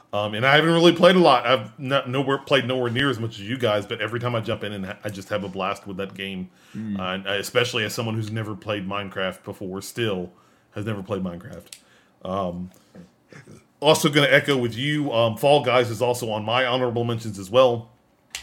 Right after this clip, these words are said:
Speaker 1: Um, man, it was hard not keep putting that on the list, but I think the other three were just a little bit ahead for me. And there was a lot of, uh,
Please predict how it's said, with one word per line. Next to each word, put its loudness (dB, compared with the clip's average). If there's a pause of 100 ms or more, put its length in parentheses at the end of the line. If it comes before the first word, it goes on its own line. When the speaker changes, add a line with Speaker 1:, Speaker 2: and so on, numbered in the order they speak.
(460)
Speaker 1:
Um, -6 (280)
man, 2
it -2
was -4
hard 4 (1080)
not 4
keep -10
putting 4
that 4
on 2
the 2
list, 2
but 6
I 2
think -4
the 0
other 0
three -4
were -6
just -12
a -8
little -2
bit 0
ahead 0
for -8
me. -6 (400)
And -6
there -4
was -4
a -6
lot 2
of, -4
uh, -6